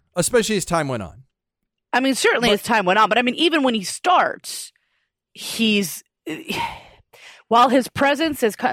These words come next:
Speaker 2: kind of formidable, it doesn't seem inher-, like, even when he's being kind of mean to kids or whatever <laughs> at the very beginning
Speaker 1: I guess
Speaker 2: of
Speaker 1: what
Speaker 2: the
Speaker 1: I'm saying, though,
Speaker 2: series,
Speaker 1: if, if the
Speaker 2: he
Speaker 1: vibe
Speaker 2: never
Speaker 1: you're go-
Speaker 2: seems scary or bad.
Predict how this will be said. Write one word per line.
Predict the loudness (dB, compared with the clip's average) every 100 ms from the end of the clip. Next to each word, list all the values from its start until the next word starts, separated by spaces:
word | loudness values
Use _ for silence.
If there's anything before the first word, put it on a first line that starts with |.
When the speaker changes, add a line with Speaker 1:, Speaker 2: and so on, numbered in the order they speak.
| -4
Speaker 2:
kind | -4 -2 -2
of |
formidable, | -4 -6 -4 -2 -2 -2 -4 -4 -4 -10 _ _ _ _ _ _ _ -4
it | -4 0
doesn't | 0 2 2 0 -4
seem | -14 -8 -4 -2 -4 -6 -10 _ _ _ _ _ _ _ _ _ _ _ _ _
inher-, | -2 0 0 -2 -2
like, | -2 -2
even | 0 0 0
when |
he's | -2 -2
being | -2 -2 -2
kind | -2 -2
of | -6
mean | -8 -8 -8
to | -8
kids | -6 -4 -4 -6
or | -4
whatever | -4 -6 -10
<laughs> | -12
at |
the | -12 -14
very | -6 -2 -2 -4
beginning | -12 -8 -4
Speaker 1:
I | 0
guess | 0
Speaker 2:
of | -2
Speaker 1:
what |
Speaker 2:
the | -2
Speaker 1:
I'm |
saying, | -2 -2
though, |
Speaker 2:
series, | -2 -4
Speaker 1:
if, | -8 -8
if | -2
the | 0
Speaker 2:
he | 2
Speaker 1:
vibe | 4
Speaker 2:
never | 4 4 4
Speaker 1:
you're | 2
go- | 2
Speaker 2:
seems | 2 2 2 -2
scary | -6 -4 0 4 4 2
or | 2 0
bad. | 0 -2 -2 -4 -8